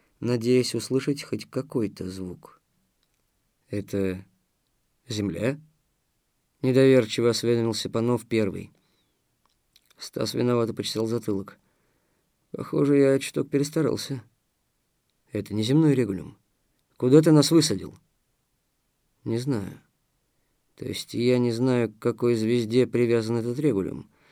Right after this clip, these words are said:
Знаю только, что система находится на окраине галактики».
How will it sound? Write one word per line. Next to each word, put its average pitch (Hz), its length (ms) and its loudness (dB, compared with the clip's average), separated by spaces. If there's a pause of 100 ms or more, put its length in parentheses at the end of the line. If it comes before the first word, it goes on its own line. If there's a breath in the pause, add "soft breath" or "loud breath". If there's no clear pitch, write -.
(320)
Знаю 147 380 6
только, 151 240 2
что - 180 -2
система 127 500 0
находится 131 540 0
на 123 160 2
окраине 107 440 0
галактики». 117 640 -2